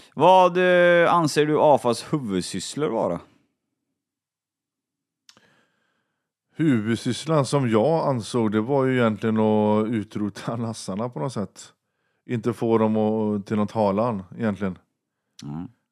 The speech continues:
Speaker 2: Eh, sen är det klart att det var mycket hot mot, eh, sverigedemokrater som försöker tysta dem.
Speaker 1: Mm.
Speaker 2: Skrämma dem, få bort dem. Alla höger.
Speaker 1: Anser du, anser du då, det är samma idag att sverigedemokrater är rasister, nazister, eller är, var de det mer då?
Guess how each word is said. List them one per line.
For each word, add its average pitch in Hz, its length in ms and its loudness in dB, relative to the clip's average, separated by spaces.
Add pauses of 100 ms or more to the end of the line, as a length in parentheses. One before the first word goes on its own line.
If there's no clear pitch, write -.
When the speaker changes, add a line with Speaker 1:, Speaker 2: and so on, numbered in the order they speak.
(120)
Speaker 2:
Eh, 101 480 2
sen 107 160 -4
är 101 60 0
det 104 60 -6
klart 127 140 -4
att 117 60 -4
det 113 60 -2
var 101 100 0
mycket 113 300 -4
hot 117 280 -4
mot, 123 340 -8
eh, 110 200 0
sverigedemokrater 107 920 -2
som 104 140 -6
försöker 107 220 -8
tysta 110 320 -8
dem. 120 180 -6 (460)
Speaker 1:
Mm. 78 260 -12
Speaker 2:
Skrämma 113 360 0
dem, 113 220 -2
få 117 120 -18
bort 113 200 -6
dem. 113 220 -4 (720)
Alla 117 280 2
höger. 104 500 0 (300)
Speaker 1:
Anser 123 440 0
du, 135 520 0
anser 131 360 2
du 127 160 0
då, 123 260 0
det 123 160 0
är 120 40 0
samma 117 400 0
idag 127 320 0
att 127 80 -6
sverigedemokrater 107 840 -2
är 101 100 -2
rasister, 104 460 -6
nazister, 107 520 -8
eller 110 220 -4
är, 107 240 0
var 104 220 0
de 107 160 -2
det 104 160 -2
mer 101 240 -2
då? 95 560 -4